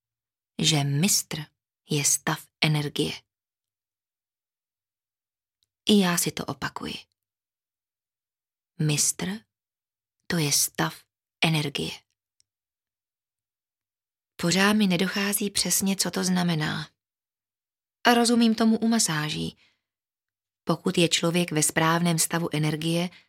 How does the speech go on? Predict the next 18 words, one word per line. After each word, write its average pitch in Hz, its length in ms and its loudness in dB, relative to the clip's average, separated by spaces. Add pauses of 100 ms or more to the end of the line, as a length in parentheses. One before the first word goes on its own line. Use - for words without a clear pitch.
(340)
ve 175 80 0
správném 160 640 2
pocitu, 170 680 -4 (140)
ve 165 60 -2
správném 160 560 0
prožitku, 160 640 -2 (600)
tak - 220 -2
už - 120 2
tolik 196 280 0
nezáleží 180 600 2
na 165 120 4
technice 180 460 -2
masáží. 170 680 0 (2750)
Jsem-li 180 400 2
v 156 80 -6
mistrovském 180 800 0
stavu 185 360 -2
energie, 180 580 0